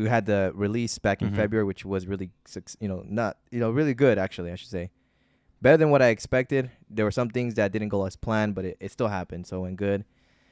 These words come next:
Speaker 1: But then, you know, the covid nineteen really impacted the whole,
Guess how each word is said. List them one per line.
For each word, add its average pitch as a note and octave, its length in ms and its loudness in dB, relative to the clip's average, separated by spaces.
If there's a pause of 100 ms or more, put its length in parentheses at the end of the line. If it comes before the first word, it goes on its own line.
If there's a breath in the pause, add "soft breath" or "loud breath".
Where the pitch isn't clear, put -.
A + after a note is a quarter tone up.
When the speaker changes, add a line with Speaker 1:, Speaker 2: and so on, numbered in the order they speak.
(540)
Speaker 1:
But F#2 80 -6
then, G2 240 0
you F#2+ 60 -2
know, F#2 180 -2
the F#2 100 -6
covid G#2+ 280 -2
nineteen A2+ 560 0
really G2+ 480 0 (180)
impacted G#2 560 -2
the F#2+ 100 -2
whole, G2 200 -6